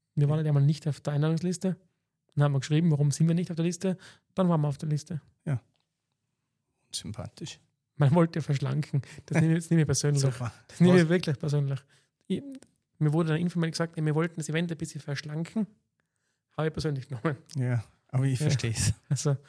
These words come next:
Speaker 1: mein, mein, mein Anzug war brutal eng und das habe ich echt persönlich genommen.
Speaker 2: Ja, das ist ja
Speaker 1: Ja. Nein, ich
Speaker 2: ein
Speaker 1: find das,
Speaker 2: legitimer Ansatz, finde ich.
Speaker 1: ich find das ganz ein wichtiges Treffen. Äh, es klingt immer so, so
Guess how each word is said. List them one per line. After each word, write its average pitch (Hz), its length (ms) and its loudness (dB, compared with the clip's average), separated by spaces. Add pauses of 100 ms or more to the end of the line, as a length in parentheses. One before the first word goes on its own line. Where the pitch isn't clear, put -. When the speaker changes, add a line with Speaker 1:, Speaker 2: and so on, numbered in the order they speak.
(260)
Speaker 1:
mein, 147 260 4
mein, 156 160 4
mein 156 260 2
Anzug 175 240 0
war 151 100 2
brutal 151 380 -2
eng 165 160 -4
und 180 160 -6
das 143 60 -10
habe 156 120 -6
ich - 60 -8
echt - 160 -12
persönlich 151 380 -4
genommen. 151 200 -4
Speaker 2:
Ja, 113 140 -4
das 113 240 -6
ist - 120 -10
ja 104 200 -10 (460)
Speaker 1:
Ja. 165 240 -2 (680)
Nein, 156 220 2
ich 180 60 4
Speaker 2:
ein - 100 6
Speaker 1:
find 156 160 4
das, - 0 - (100)
Speaker 2:
legitimer 185 240 4
Ansatz, 131 380 0
finde 117 280 0
ich. 107 180 -2
Speaker 1:
ich 151 100 -8
find 190 200 -4
das 170 120 -2
ganz 165 200 0
ein 147 100 2
wichtiges 147 400 0
Treffen. 147 440 -4
Äh, 170 220 -6
es 156 120 -6
klingt 160 220 0
immer 147 160 2
so, 143 300 -2
so 139 400 -6